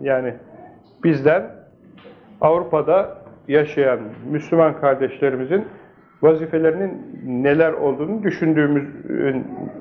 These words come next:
olduğu üzerinde nasıl düşündüğümüzü herhalde merak ediyorlar.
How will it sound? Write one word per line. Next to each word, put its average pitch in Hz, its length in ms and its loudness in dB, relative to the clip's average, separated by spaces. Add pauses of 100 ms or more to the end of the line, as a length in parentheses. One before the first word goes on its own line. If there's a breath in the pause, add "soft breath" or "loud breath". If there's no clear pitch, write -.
(300)
olduğu 143 380 2
üzerinde 139 420 0
nasıl 156 340 0
düşündüğümüzü 131 640 -2
herhalde 147 360 2
merak 143 340 0
ediyorlar. 123 440 0